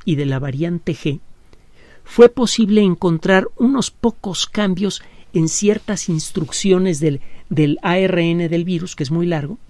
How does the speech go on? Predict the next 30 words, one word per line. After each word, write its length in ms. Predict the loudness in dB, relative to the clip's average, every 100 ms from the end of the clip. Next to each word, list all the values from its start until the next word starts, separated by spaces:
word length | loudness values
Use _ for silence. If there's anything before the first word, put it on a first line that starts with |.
| -18 -18 -16 -20 -20 -20 -4
y 120 | -2
parece 340 | 0 0 0 -2
que 100 | -4
estos 300 | -4 -6 -4
pequeños 560 | -6 0 0 0 -2
cambios 480 | -2 -2 0 -2 -4
afectan 720 | -8 -4 -4 -4 -4 -4 -4 -10 -20 -20 -12 -2
a 120 | 0
la 100 | 0
capacidad 720 | -4 -4 -4 -4 -2 -2 -2
que 180 | -4 -4
tiene 320 | -2 -2 -2
la 140 | -4
proteína 600 | -4 -6 -2 0 0 0
de 120 | -2 -4
pico, 460 | -6 -10 -10 -10 -12 -20 -12
esa 180 | -8 -8
proteína 560 | -6 -4 -2 0 0 -4 -12 -8
que 80 | -4
está 200 | 0 2
en 100 | 2
la 100 | 4
orilla 500 | 2 2 0 0 0
del 220 | 2 0
virus 400 | 0 0 -2 -6 -14 -20 -20 -6
y 100 | -6
que 160 | 0 0
al 100 | 0
microscopio 540 | -2 -6 -6 -6 -2
electrónico, 720 | -4 -2 -2 -2 -2 -2 -4